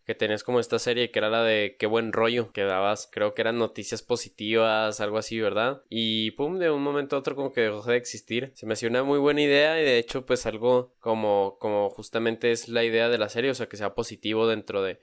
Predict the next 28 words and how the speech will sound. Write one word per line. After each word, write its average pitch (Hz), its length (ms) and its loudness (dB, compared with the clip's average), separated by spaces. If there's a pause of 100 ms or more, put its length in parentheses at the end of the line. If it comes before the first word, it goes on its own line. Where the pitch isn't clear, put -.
(100)
un 120 180 0
mundo 139 460 2
y, 123 60 2
y, 107 380 -4
y 90 140 -10
más 107 220 -2
que - 80 -2
nada 120 120 2
un 123 140 -2
periodo 123 320 4
en 139 80 0
el 127 140 0
que 113 80 -4
estamos 107 400 -2
como 117 240 0
que 110 80 -2
bastante, 104 1120 -2
eh, 104 440 -4
abrumados, 107 1000 -2
la 104 240 -6
palabra, 110 440 -2 (140)
de, 107 320 -2
de 101 140 -4
todo 104 180 0
lo 110 140 -2
que 107 80 -14
está - 120 -4
sucediendo. 113 720 -4